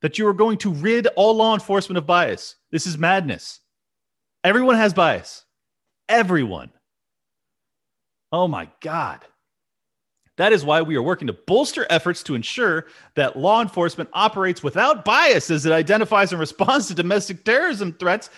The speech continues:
and in turn, that law enforcement provides for the public safety of all Americans. Oh, well, cool.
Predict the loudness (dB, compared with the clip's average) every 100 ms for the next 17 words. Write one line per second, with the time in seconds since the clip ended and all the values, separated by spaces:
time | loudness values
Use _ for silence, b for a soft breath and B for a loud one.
0 | -8 -4 -4 -2 0 0 0 -6 B 0
1 | 2 2 2 2 0 2 -2 -4 0 0
2 | 0 -4 -6 -4 -2 -4 -4 -4 -2 -2
3 | -4 -4 0 0 0 0 -2 -2 -8 -8
4 | -12 _ _ _ _ _ 0 0 2 0
5 | 0 0 2 2 0 -4